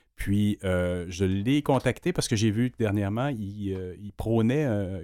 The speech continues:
bon, il, il repart, il redevient consultant, là. Il avait, pendant quelques années, euh, tenté de faire un projet aussi. Maintenant, ça, ça, il revient à la consultation. Et, euh, leur précepte principal, leur manifeste qu'ils ont écrit sur le site, euh,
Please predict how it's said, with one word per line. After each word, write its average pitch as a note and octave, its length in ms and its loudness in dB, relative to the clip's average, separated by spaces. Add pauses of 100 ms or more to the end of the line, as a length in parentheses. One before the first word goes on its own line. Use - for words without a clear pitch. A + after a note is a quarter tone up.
bon, G2 140 -8
il, G2+ 220 -12
il G2+ 80 -10
repart, G#2 360 2
il F#2+ 80 4
redevient F#2+ 520 0 (180)
consultant, G#2 480 -2
là. A#2 80 -4
Il G2+ 80 -4
avait, F2 320 -6 (240)
pendant G2 200 2
quelques F#2+ 300 2
années, G2+ 300 2
euh, F#2 120 -2
tenté G2 240 -6
de - 60 -14
faire F#2+ 140 -2
un F2+ 80 -4
projet F#2 320 -2
aussi. A2+ 560 0
Maintenant, F2+ 260 -10
ça, E2+ 160 -10
ça, - 180 -12 (380)
il G2 80 -4
revient F#2+ 340 2
à G2 40 2
la F2+ 100 0
consultation. F2+ 680 -6 (420)
Et, G2+ 240 4
euh, F2+ 680 2 (100)
leur G#2 340 2
précepte - 480 2
principal, A#2 400 -2
leur G2 100 -2
manifeste G#2 640 0
qu'ils F#2 240 -6
ont F2+ 60 0
écrit F2+ 220 -6
sur - 140 -6
le E2+ 120 -4
site, - 240 -6 (560)
euh, F2 460 0